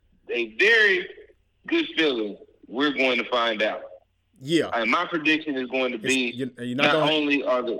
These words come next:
Speaker 2: you're not gonna be a
Speaker 1: did,
Speaker 2: good
Speaker 1: did you give
Speaker 2: feeling
Speaker 1: us a,
Speaker 2: when you
Speaker 1: did you give
Speaker 2: find
Speaker 1: me a
Speaker 2: out.
Speaker 1: score, Jarvis?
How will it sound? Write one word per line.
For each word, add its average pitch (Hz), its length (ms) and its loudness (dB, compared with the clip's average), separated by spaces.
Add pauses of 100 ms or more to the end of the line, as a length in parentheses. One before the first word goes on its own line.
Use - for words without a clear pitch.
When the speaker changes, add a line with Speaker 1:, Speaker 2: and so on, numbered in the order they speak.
(100)
Speaker 2:
you're 113 180 -2
not 180 120 6
gonna 180 160 4
be 180 120 6
a 170 60 6
Speaker 1:
did, 160 60 0
Speaker 2:
good 190 80 6
Speaker 1:
did - 20 2
you 208 60 -2
give 147 120 6
Speaker 2:
feeling 127 120 2
Speaker 1:
us - 0 -
a, - 20 -4
Speaker 2:
when 120 160 -2
you - 60 2
Speaker 1:
did - 20 0
you - 80 0
give - 40 2
Speaker 2:
find 220 120 0
Speaker 1:
me 190 60 2
a 175 40 0
Speaker 2:
out. - 60 -6
Speaker 1:
score, 214 240 2
Jarvis? 190 320 0